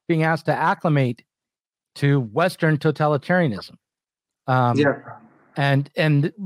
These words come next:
Speaker 1: you know, the, I would say that the totalitarianism of the East and of the West may have some superficial differences, but they are,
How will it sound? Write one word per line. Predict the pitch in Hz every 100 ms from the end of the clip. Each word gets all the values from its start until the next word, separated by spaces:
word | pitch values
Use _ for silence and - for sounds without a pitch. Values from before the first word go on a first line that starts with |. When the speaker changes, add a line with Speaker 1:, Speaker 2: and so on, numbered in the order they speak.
| 175 208 165 _
Speaker 1:
you | - 107 _ _ 214
know, | 147 139
the, | 156 165 _ _ _ _ -
I | 160
would | 175 156
say | - 151
that | 139 131 123 - _ _ _ _ _ _ _ _ -
the | 151
totalitarianism | - 180 170 190 180 - 185 180 175 147 156
of | 147 139
the | 135
East | 151 185 190 165 -
and | 147 147
of | 147 123
the |
West | 135 160 170 165 - - _ _ _ _ -
may | 131 147 160
have | 151 160 151
some | - 151 151 151
superficial | - 156 165 147 156 147 147
differences, | 131 143 185 165 220 196 -
but | - 127 -
they | 143 139
are, | 131 139 131